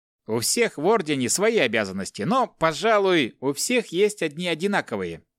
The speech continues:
Следить за порядком, не допускать разложения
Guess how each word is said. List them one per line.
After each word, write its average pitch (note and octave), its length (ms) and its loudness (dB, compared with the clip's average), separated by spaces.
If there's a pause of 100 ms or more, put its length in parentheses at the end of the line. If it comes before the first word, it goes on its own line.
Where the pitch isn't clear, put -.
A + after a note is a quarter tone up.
(380)
Следить D#3+ 540 -2
за D3+ 100 0
порядком, D#3 680 -2 (200)
не A#2+ 160 0
допускать C#3 540 -2
разложения C3 680 -2